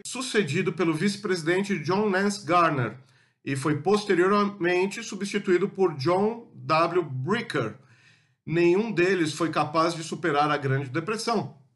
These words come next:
e ambos instalaram uma política isolacionista com o aproximar da guerra, causando uma insuficiência militar e impedindo-os de ajudar o Reino Unido e a União Soviética contra a Alemanha nazista.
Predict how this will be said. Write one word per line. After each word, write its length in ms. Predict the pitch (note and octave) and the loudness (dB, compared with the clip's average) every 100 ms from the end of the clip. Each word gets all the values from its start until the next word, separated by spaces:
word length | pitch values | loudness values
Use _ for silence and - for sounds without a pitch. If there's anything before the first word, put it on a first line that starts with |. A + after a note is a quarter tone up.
| - | -4
e 120 | D3+ | 0
ambos 380 | D3+ D#3+ E3+ F3 | 2 0 -2 -2
instalaram 920 | F#3+ - G3 E3 C#3 C#3+ F3+ D3+ A2+ - | -4 -2 0 2 4 4 4 0 -4 -6
uma 260 | C#3 D3+ D3+ | -4 -2 -2
política 560 | D3+ D3 D3+ - - F#3+ | 0 2 0 -4 -6 -4
isolacionista 1200 | A3+ - E3+ D3+ C3 C3 F3+ D3+ C3+ C#3 - G3 - - _ | -4 0 0 2 2 0 -2 0 -2 -4 -4 -6 -6 -20 _
com 200 | - F3 | -2 2
o 80 | F3+ | 2
aproximar 520 | F3 F3 E3 E3+ E3+ | 2 0 -2 2 2
da 120 | F3 G#3 | 2 2
guerra, 480 | F3+ E3+ C#3 C3 - | 2 2 2 -4 -4
causando 640 | D3+ C#3+ C3+ D3+ D3 C#3 C3+ | 0 0 0 0 0 -2 -2
uma 140 | D3 | -2
insuficiência 600 | D3+ - D3 D#3+ E3+ G#3+ | -4 -6 -4 -2 -2 0
militar 580 | A3 A3+ F#3 E3+ F3 - - | -2 -2 2 2 2 -6 -14
e 120 | E3+ F3+ | -4 -2
impedindo-os 1160 | G#3 A3+ G3 C3 E3+ B3+ A3 D3 B2 A2 - - _ - | -2 -2 -4 -4 -4 -4 -2 0 -2 -4 -10 -20 _ -6
de 160 | C3 | -2
ajudar 380 | D3+ D3 D3 C#3 | 0 0 0 0
o 20 | |
Reino 260 | C3+ F3+ G3+ | 2 2 2
Unido 300 | F3 E3+ E3+ | 4 4 4
e 40 | |
a 60 | D#3+ | 2
União 200 | D3+ D3+ | 2 0
Soviética 580 | E3 D3+ C#3+ C#3+ - D#3 | -4 -2 0 0 -4 -8
contra 560 | C#3+ C#3 C#3 D#3+ E3+ C#3 | -4 -4 -4 -4 -4 0
a 160 | C3+ | 0
Alemanha 420 | A#2+ A#2+ A#2+ A#2 | 0 -4 -4 -4
nazista. 560 | C3 D3+ C#3+ - - | -4 -4 -4 -6 -10